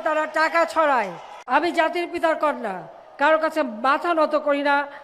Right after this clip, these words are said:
মাথা নত করব না। আওয়ামী লীগ জনগণের সমর্থন নিয়ে দু হাজার নয় থেকে তেইশ বছর, তেইশ, দু হাজার তেইশ পর্যন্ত এই পনেরো বছর আওয়ামী লীগ সরকারে আছে। আমি কখনো ভুলে যাই না, আমি বঙ্গবন্ধু শেখ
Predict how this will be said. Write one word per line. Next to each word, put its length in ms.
মাথা 360
নত 200
করব 500
না। 140
আওয়ামী 280
লীগ 220
জনগণের 680
সমর্থন 380
নিয়ে 260
দু 100
হাজার 280
নয় 280
থেকে 240
তেইশ 400
বছর, 380
তেইশ, 320
দু 120
হাজার 280
তেইশ 200
পর্যন্ত 360
এই 160
পনেরো 380
বছর 440
আওয়ামী 400
লীগ 160
সরকারে 460
আছে। 280
আমি 140
কখনো 280
ভুলে 240
যাই 220
না, 140
আমি 200
বঙ্গবন্ধু 560
শেখ 220